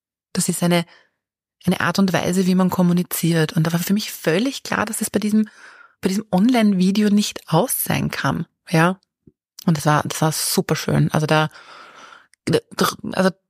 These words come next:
muss ich heute fast noch weinen, wenn ich an dieses, ähm, äh, an, an, an, auch an diese,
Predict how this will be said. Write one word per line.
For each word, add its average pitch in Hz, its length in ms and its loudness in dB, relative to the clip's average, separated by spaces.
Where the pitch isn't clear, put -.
muss 202 240 0
ich 190 140 0
heute 185 180 0
fast - 160 -2
noch 185 160 -2
weinen, 180 380 4
wenn 185 100 4
ich 185 160 0
an 175 100 4
dieses, 165 460 0
ähm, 165 400 2
äh, - 60 -2
an, 160 380 2
an, 165 120 0
an, - 160 0
auch 165 120 0
an 185 100 4
diese, 180 240 2